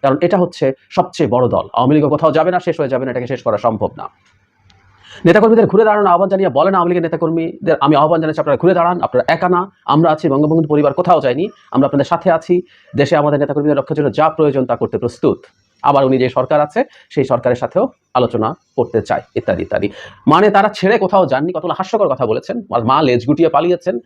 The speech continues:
এবং লেজ গুটিয়ে পালিয়ে এই দেশে আওয়ামী লীগের একরকম মাটি চাপা, কবর বলি না আমি, কারণ কবর হ-, হয় না, প-, পচে যাওয়া বিভৎস একটা বর্বর, আহ,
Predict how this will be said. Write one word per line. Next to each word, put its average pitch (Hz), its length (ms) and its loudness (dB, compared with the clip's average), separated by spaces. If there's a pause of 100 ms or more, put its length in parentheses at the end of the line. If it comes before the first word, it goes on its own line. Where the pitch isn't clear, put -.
(200)
এবং 139 180 4
লেজ 151 180 4
গুটিয়ে 180 220 2
পালিয়ে 160 520 -4
এই 143 180 -4
দেশে 113 480 -6
আওয়ামী 123 220 0
লীগের 110 200 -4 (100)
একরকম 120 380 -4 (520)
মাটি 190 240 2
চাপা, 135 280 -2
কবর 170 260 2
বলি 110 140 -2
না 90 100 -8
আমি, 85 120 -10
কারণ 123 160 -2
কবর 127 520 -2
হ-, 104 300 -2
হয় 113 120 -6
না, - 140 -8 (120)
প-, 156 200 0 (100)
পচে 180 220 2
যাওয়া 113 280 2
বিভৎস 120 500 -2
একটা 113 200 -2
বর্বর, 131 360 0 (540)
আহ, 104 220 0